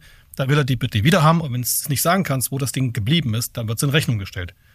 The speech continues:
Auch dem Logistiker. Und dann wird's halt natürlich auch wieder teuer und ein riesen, riesen Rattenschwanz. Und deswegen vielleicht auch mal da direkt eine, eine Frage Richtung Philipp, vielleicht direkt mit dranhängen. Also ich hatte vorhin auch die Frage natürlich, wo kommt Logistikbude her?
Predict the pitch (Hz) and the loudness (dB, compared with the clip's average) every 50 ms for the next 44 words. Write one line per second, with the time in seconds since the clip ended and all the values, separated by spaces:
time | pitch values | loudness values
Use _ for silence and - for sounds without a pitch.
0 | - - - - 123 135 - - - 127 123 127 143 143 185 190 - - 107 - | -20 -20 -4 -2 -2 -2 -2 -2 -2 0 2 2 4 4 2 2 2 0 -4 -4
1 | 82 - - _ _ - - - 113 110 120 135 143 139 156 165 156 - - 156 | -6 -10 -14 _ _ -20 -10 -6 -4 -2 0 2 2 2 2 2 0 0 0 0
2 | 156 - 151 127 - 156 143 135 - - 139 180 - - 143 147 135 - - 135 | 0 0 -2 0 0 0 0 0 0 0 0 0 0 0 -2 -2 0 -2 -2 0
3 | 139 151 175 202 - _ - - - - - - _ - 156 156 123 139 139 120 | 0 0 -2 -4 -6 _ -20 -20 -20 -20 -20 -20 _ 0 0 2 2 2 2 2
4 | 123 139 156 139 143 131 117 120 123 120 123 123 110 117 113 98 92 - - 98 | 2 2 2 2 2 2 4 2 2 2 0 0 0 0 -2 -2 -6 -6 -8 -10
5 | 95 95 - 85 101 107 - - - - _ _ _ _ _ - - _ _ _ | -8 -8 -8 -6 -8 -10 -10 -12 -20 -20 _ _ _ _ _ -20 -20 _ _ _
6 | _ - 131 117 160 165 143 170 165 147 156 151 160 156 156 143 151 139 151 147 | _ -4 0 2 2 4 4 2 2 2 2 2 2 4 4 2 0 -2 0 2
7 | 143 151 165 - - 170 160 151 151 156 151 - _ _ - 147 147 - - - | 2 2 0 0 2 2 4 4 4 2 -2 -6 _ _ 0 0 0 0 -2 -4
8 | 113 98 110 135 175 190 165 151 113 117 117 - - 117 120 120 117 120 123 - | -2 0 2 2 4 4 2 2 0 0 -2 -2 -4 -6 -4 -4 -6 -6 -8 -10
9 | - - - 165 156 160 156 - - 135 127 139 131 - - 120 135 139 - - | -12 -4 0 2 2 2 0 0 -4 -4 -2 -2 -4 -4 -4 -4 -4 -4 -2 -2
10 | 139 123 - - 110 131 170 143 113 127 156 127 123 143 - - - - - - | -2 -2 -2 -2 0 0 2 2 0 0 -2 -6 -14 -14 -16 -18 -20 -20 -20 -20
11 | - - 156 - - - 151 160 165 175 - 147 147 - - 135 - - 135 139 | -4 -2 -2 0 2 2 2 2 2 2 0 -2 -4 -2 -4 -4 -2 0 0 2
12 | 147 147 135 - 156 139 123 - 131 - 147 131 127 - 120 110 127 131 - - | 2 2 2 2 2 0 0 -2 -4 -2 -2 -4 -2 -2 0 0 0 0 0 -2
13 | 113 107 110 123 120 113 113 92 123 160 | -2 -2 0 0 0 0 0 0 0 -2